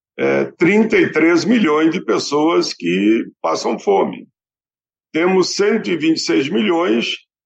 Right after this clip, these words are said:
que estão na linha da insegurança alimentar. Como é que se explica que nós somos o segundo país mais produtor de alimentos no mundo? Por isso é importante.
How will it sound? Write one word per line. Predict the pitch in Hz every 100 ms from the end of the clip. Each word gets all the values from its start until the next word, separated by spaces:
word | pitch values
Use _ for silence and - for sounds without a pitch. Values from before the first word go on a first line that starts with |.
| _ _ _
que | -
estão | 156 - 190
na | 190 175
linha | 160 196 208 208 208 202
da | - -
insegurança | 185 170 - 170 165 160 175 170 - 185 -
alimentar. | 170 180 190 196 190 156 151 - - _ _ _ _ -
Como | 165
é | 196
que | 190
se | 196
explica | 143 - 196 196 233 226 190 147 - - _ -
que |
nós | 180 185 -
somos | 220 214 175
o | 202
segundo | - 196 180 240 202 202
país | - 180 214 -
mais | 190 202 220
produtor | - 220 208 180 - 208 226 208 156 - _ _ _ _ _
de | 147
alimentos | 175 165 160 185 208 175 202
no | 214
mundo? | 202 233 208 143 - _ _ _ _ _ -
Por | 165
isso | 196 -
é | 226
importante. | - 233 220 - 226 233 214 - - -